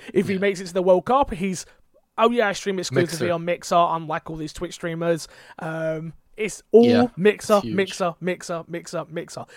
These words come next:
Speaker 1: And that's what
Speaker 2: Yeah.
Speaker 1: they're paying for.
Speaker 2: Yeah. It's also, like, it's really interesting because, um,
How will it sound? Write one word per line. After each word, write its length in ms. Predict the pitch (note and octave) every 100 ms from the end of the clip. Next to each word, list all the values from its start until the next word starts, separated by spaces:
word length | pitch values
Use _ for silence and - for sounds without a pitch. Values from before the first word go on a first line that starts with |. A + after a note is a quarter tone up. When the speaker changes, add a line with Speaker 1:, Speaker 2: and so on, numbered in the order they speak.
| -
Speaker 1:
And 140 | G3 A#3
that's 120 | D4
what 60 | G#3
Speaker 2:
Yeah. 40 |
Speaker 1:
they're 100 | A3+
paying 260 | C4 C4+ F3
for. 280 | - G#2 - _ _ _ _ _ _ _ _
Speaker 2:
Yeah. 200 | A#2+ A#2 - _ E3 -
It's 140 | E3
also, 260 | A#3 - F3+
like, 280 | B2+ - - -
it's 220 | - -
really 300 | B2+ C3 A2+
interesting 480 | A#2+ - - A2+ G#2
because, 400 | G#2+ A2+ A2+ - - _ _ _ _
um, 500 | A2 G#2+ G2+ G2+ -